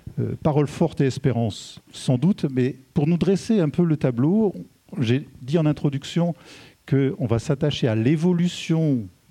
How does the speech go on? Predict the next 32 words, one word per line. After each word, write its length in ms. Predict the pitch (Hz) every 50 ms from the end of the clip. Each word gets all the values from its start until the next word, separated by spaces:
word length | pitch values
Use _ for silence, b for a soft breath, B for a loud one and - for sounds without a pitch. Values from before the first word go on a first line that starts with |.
| - 104 95 90 95 -
dans 160 | 135 147 165
les 120 | 160 135
territoires, 580 | 135 - 127 120 113 - - 113 107 117 170 165
l'évolution 420 | 127 123 117 127 123 123 - 147
des 120 | 127 127 120
territoires, 640 | - 131 120 120 120 - 120 131 175 196 - - B B B B B B B B B
et 200 | 120 117 127 139 - -
on 80 | 135 120
vous 160 | 131 147 147
a 80 | 160
demandé 240 | 156 160 156 147 175
simplement 420 | - - 147 131 143 139 160 190 175
de, 220 | 143 139 139 131 - -
de 100 | 120 123
nous 200 | 131 160 139 165
aider 100 | 180 180
à 100 | 160 135
dresser 420 | 120 127 - 175 180 - - 185
le 120 | 156 147 135
tableau 420 | - 160 135 131 131 160 190 202 202 B B B B B B
de 80 | 120
ce 80 | 113 -
que 100 | - 156
vous 120 | 131 131
percevez, 800 | - 196 196 190 - - - 170 151 139 160 190 208 220 220 170
vous, 420 | 113 92 104 120 143 190 240 254 - B B B B B B B B B -
de 100 | - 101
l'évolution 720 | 101 104 110 151 220 214 220 190 175 170 - - 185 170
justement 400 | 147 151 135 - - 143 127 120
de 60 | 117 -
ces 160 | - - -
territoires. 560 | - 101 90 87 - - 87 - _ _